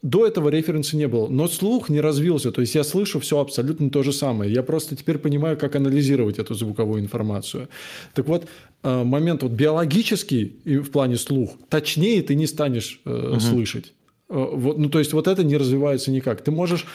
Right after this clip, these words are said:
Speaker 1: лучше научиться анализировать, э, ту информацию, которая тебе приходит. Просто некоторые люди интуитивно это умеют делать.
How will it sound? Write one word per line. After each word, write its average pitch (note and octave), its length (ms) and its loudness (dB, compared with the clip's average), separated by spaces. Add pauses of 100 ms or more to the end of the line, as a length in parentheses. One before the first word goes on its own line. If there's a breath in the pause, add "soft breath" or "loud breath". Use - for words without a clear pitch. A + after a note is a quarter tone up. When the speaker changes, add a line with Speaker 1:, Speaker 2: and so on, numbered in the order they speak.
(200 loud breath)
Speaker 1:
лучше D#3 480 0
научиться D#3 580 0
анализировать, D3 840 2
э, B2 400 0
ту D#3+ 100 0
информацию, C#3+ 480 -2
которая B2 240 -2
тебе A#2+ 200 -2
приходит. A2+ 520 -4
Просто C#3+ 320 -2
некоторые D3+ 400 2
люди E3 240 4
интуитивно C#3+ 560 0
это A2+ 160 -2
умеют G#2 320 -2
делать. G2 300 -4